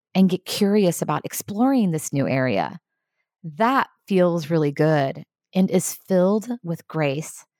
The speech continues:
It feels good to be kind to myself. By taking a step back and recognizing the subconscious messages you're sending to yourself that are not helpful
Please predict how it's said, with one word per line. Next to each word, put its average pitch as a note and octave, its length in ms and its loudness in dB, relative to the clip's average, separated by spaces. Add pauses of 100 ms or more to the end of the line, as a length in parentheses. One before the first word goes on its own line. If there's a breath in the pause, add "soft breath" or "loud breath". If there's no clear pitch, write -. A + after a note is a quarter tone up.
(640)
It A#3+ 280 -2
feels C4+ 320 2
good F#3 500 0
to - 160 -2
be F3+ 140 2
kind E3 680 -2
to - 120 -8
myself. D3+ 720 -2 (640)
By G#3 120 2
taking A3+ 340 0
a B3 40 0
step A3+ 220 0
back F3 260 0
and D#3+ 160 -2
recognizing F3+ 800 2
the D3 100 0
subconscious D3+ 800 -2
messages F#3 540 0
you're B2+ 140 -2
sending G#3 480 0
to B3 120 -4
yourself A#3+ 540 0
that - 180 -2
are C#3 160 -6
not D3 300 0
helpful D4 560 0